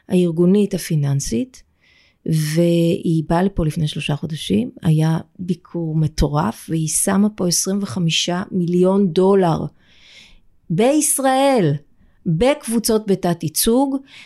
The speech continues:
והקומפוננטה המרכזית של התוכנית הזאת הולכת להיות השקעה בחינוך. אז אני נותנת פה ספוילר,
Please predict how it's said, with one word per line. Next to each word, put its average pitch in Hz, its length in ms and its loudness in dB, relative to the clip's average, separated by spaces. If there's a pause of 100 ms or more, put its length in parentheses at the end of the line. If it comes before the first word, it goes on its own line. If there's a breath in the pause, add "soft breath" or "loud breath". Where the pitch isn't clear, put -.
(140 loud breath)
והקומפוננטה 202 920 2
המרכזית 202 840 0
של 294 160 0
התוכנית 294 420 -2
הזאת 311 420 -2
הולכת 190 460 0
להיות 165 220 -2
השקעה 156 380 -4
בחינוך. 147 600 -2
אז 151 120 0
אני 160 140 2
נותנת 202 460 0
פה 214 100 4
ספוילר, 160 520 0